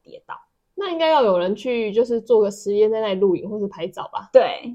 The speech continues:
Speaker 1: 就是可能吧，看谁有这么有，有意志力，可以去录看看。对，
Speaker 2: 嗯。
Speaker 1: 据说是有这个，这个传说。对，我觉得还蛮有趣的，听完我觉得好可爱。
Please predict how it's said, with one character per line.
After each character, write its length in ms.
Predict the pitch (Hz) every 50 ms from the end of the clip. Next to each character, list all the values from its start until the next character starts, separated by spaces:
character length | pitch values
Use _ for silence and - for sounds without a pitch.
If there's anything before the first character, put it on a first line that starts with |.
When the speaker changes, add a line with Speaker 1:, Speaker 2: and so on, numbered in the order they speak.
| 247 -
Speaker 1:
就 160 | - 320 403
是 160 | 381 427 392
可 240 | - 294 311 208 196
能 200 | 190 185 185 180
吧， 160 | 180 190 180
看 180 | 185 - 285 294
谁 120 | - 220
有 80 | 202 196
这 100 | 196 233
么 100 | 233 220
有， 440 | 196 175 165 156 165 147 117 - - -
有 200 | 165 175 - -
意 120 | 220 214
志 200 | 160 - 202 190
力， 120 | 170 175 -
可 120 | - 196
以 60 | 180
去 120 | 165 185 175
录 140 | 175 175 160
看 180 | - 156 - -
看。 100 | - - - - _ _ -
对， 100 | - 262
Speaker 2:
嗯。 80 | 233
Speaker 1:
据 240 | 220 214 330 320 254
说 400 | 233 240 - 214 202 190 196 220 226 -
是 180 | _ - 233
有 120 | 202 180 165
这 160 | 160 202 196
个， 300 | 175 175 160 135 - - _
这 120 | - -
个 120 | - 170 -
传 240 | - - - - - -
说。 220 | - - - 160 - - 220 - _ _ _ _
对， 160 | - - - 185
我 160 | 208 233 226
觉 100 | 285 285
得 80 | 277
还 160 | - - 247 226
蛮 160 | 208 202 214
有 120 | 202 170
趣 200 | - - 220 190
的， 120 | 160 120 -
听 180 | - 233 240
完 80 | 226 190
我 80 | 165
觉 80 | 156 170
得 60 | 170
好 100 | 165 -
可 160 | - - -
爱。 140 | - - -